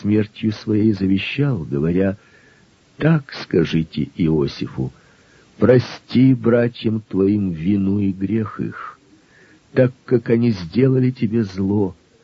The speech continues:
и ныне прости вины рабов Бога Отца твоего». Когда Иосиф слышал эти слова,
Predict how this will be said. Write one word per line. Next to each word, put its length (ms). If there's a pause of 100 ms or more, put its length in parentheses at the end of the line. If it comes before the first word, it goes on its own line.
(380)
и 140
ныне 480
прости 680 (340)
вины 720
рабов 520 (600)
Бога 640 (300)
Отца 720
твоего». 560 (1700)
Когда 360
Иосиф 540
слышал 320
эти 160
слова, 560